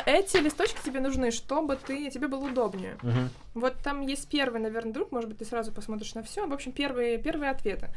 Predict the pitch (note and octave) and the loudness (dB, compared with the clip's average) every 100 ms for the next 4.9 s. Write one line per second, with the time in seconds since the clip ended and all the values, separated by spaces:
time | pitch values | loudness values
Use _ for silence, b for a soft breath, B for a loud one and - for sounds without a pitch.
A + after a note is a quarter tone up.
0 | B B - - F4+ F#4+ F4 - G3+ G#3 | B B -6 -2 0 2 0 0 0 2
1 | D#4+ - A#3 B3+ B3+ C4 A3+ G#3 F#3+ F#3+ | 4 4 2 0 0 0 -2 0 0 0
2 | G3+ A3 D#4 - - - G#3+ A#3+ - E4+ | 0 0 0 -2 -4 -4 2 4 4 4
3 | F#4 C4+ G#3 F#3 - - - G#3 B3 C#4 | 4 4 2 2 0 -4 -4 0 2 4
4 | B3+ A3 G#3 F#3+ F#3+ - C4 D#4+ | 2 2 2 2 2 -2 -2 -2